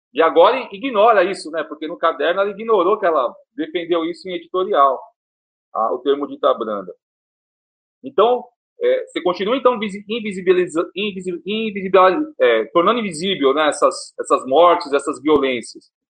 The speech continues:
E, e acho que essa caracterização nossa sobre o que foi a ditadura, às vezes nos falta, né, que é essas ramificações, que é como esse aparato, é, se organizava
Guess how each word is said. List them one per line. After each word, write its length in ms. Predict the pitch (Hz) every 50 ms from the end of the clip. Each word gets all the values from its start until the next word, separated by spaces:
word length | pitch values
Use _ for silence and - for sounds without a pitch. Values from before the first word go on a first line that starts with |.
| _ _ _ _ _ _ _
E, 880 | - 120 123 131 135 139 139 135 135 135 135 135 131 131 127 127 127 -
e 80 | 127 139
acho 220 | - 185 - -
que 80 | - 202
essa 220 | 226 220 254 -
caracterização 800 | - 202 202 196 196 196 185 180 160 180 170 - - 214 240 254
nossa 340 | 214 185 180 180 170 156 170
sobre 240 | - - 165 160 160
o 60 | 156
que 160 | - 170 -
foi 180 | - 202 214 208
a 40 |
ditadura, 840 | 185 165 165 - 160 143 131 - 151 208 240 240 196 147 113 104 - - _ _ _ _ _ _ -
às 160 | 135 139 135
vezes 240 | 170 196 208 190 208
nos 180 | 247 254 -
falta, 460 | - - 226 226 233 220 190 - 147 143
né, 120 | 156 170
que 160 | 165 - 185
é 40 | 180
essas 360 | 196 190 - 214 208 - -
ramificações, 1080 | - 196 233 233 233 214 - 233 220 - 226 214 - - 202 208 214 208 180 135 - - - _ _ _ _ _ _ _
que 80 | -
é 80 | 165 165 165 -
como 520 | 208 233 262 269 254 220 175 - - - _ _ _ _ _
esse 380 | 151 175 180 180 - - - _ _ _ _ -
aparato, 960 | 190 190 190 - 185 160 147 165 185 220 233 220 214 - - - 113 98 - _ _ _ _ _ _ _ _ _ -
é, 240 | 120 127 131 131 127
se 180 | - - 190
organizava 960 | 208 214 196 214 214 202 185 160 139 160 185 208 226 226 214 190 - 143 139